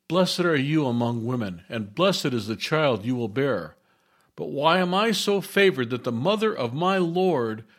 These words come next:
should come to me? As soon as the sound of your greeting reached my ears, the baby in my womb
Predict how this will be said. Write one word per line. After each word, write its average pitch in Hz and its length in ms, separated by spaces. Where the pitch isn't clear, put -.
should 120 320
come 160 300
to 123 180
me? 98 420
As 123 160
soon 247 320
as 220 160
the 143 120
sound 196 380
of 165 140
your 170 100
greeting 147 460
reached 151 320
my 151 140
ears, 147 360
the 120 80
baby 117 720
in 113 120
my 165 260
womb 151 560